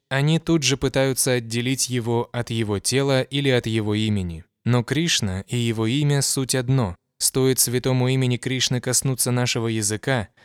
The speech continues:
и вы уже общаетесь с Кришной. А если вы постоянно будете общаться с ним, повторяя мантру "Хари Кришна", то представьте, насколько вы очиститесь. Кроме того, наш язык хочет наслаждаться всевозможными изысканными блюдами.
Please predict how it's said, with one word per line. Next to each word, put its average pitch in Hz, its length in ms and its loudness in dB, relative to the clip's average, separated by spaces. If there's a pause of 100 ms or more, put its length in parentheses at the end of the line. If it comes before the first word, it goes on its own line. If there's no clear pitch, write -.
(160)
и 117 100 0
вы 147 160 4
уже 139 280 2
общаетесь 135 680 0
с - 80 0
Кришной. 98 560 -4 (320)
А 120 100 -2
если 135 400 2
вы 135 140 0
постоянно 135 640 2
будете 117 380 -2
общаться 135 480 -2
с - 120 0
ним, 101 240 0
повторяя 120 500 0
мантру 117 360 2
"Хари 107 280 -2
Кришна", 135 520 0
то 131 160 -2
представьте, 139 680 -2
насколько 131 720 0
вы 104 260 0
очиститесь. - 920 -2 (200)
Кроме 165 300 2
того, 123 260 2
наш 117 240 0
язык 113 600 -2
хочет 113 320 -2
наслаждаться 113 720 0
всевозможными 120 960 0
изысканными 123 580 -2
блюдами. 123 580 -2